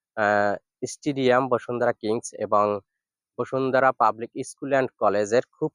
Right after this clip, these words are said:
কাছাকাছি। আহ, আমি একটু জুম করে দেখাচ্ছি, সেটা হচ্ছে এই যে সামনেই হচ্ছে বসুন্ধরা স্টেডিয়াম এবং বসুন্ধরা পাবলিক স্কুল অ্যান্ড কলেজ। আর এদিকটা হচ্ছে বসুন্ধরার, আহ, আহ,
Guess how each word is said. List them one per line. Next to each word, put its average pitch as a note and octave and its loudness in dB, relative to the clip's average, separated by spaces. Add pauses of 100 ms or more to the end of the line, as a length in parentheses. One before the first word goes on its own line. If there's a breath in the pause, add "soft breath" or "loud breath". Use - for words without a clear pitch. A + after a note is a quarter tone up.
কাছাকাছি। - 0 (1500)
আহ, G2+ 0
আমি C#3+ 2
একটু - -2
জুম C#3 -2
করে C#3+ 2
দেখাচ্ছি, C3 0
সেটা - -6
হচ্ছে A#2+ -4
এই A2+ -4
যে F2+ -4 (240)
সামনেই C3 2
হচ্ছে D#3 0
বসুন্ধরা C3 2 (600)
স্টেডিয়াম C3+ 0
এবং A#2 4 (460)
বসুন্ধরা B2 0
পাবলিক A#2 0 (140)
স্কুল - -8
অ্যান্ড G2 0
কলেজ। F#2+ 2 (880)
আর G2 2
এদিকটা D#3 -2
হচ্ছে E3 2 (140)
বসুন্ধরার, C3+ 4 (400)
আহ, A#2 2 (160)
আহ, A2 -8